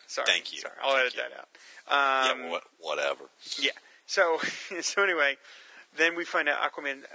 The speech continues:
Speaker 1: punches one of the, uh, stormtrooper guys,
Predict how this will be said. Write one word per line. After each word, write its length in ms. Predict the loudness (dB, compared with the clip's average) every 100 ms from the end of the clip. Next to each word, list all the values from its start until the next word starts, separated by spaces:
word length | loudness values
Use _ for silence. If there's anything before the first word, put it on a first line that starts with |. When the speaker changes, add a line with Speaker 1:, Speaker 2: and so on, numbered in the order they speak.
| -16
Speaker 1:
punches 720 | -8 -6 -4 -4 -4 -8 -10 -10 _ -20 _
one 200 | -2 0
of 140 | 0
the, 220 | -2 -6 -6
uh, 200 | -4 -6
stormtrooper 1000 | -8 -6 -2 -2 -4 -14 -14 -14 -12 -6
guys, 520 | -6 -4 -6 -6 -8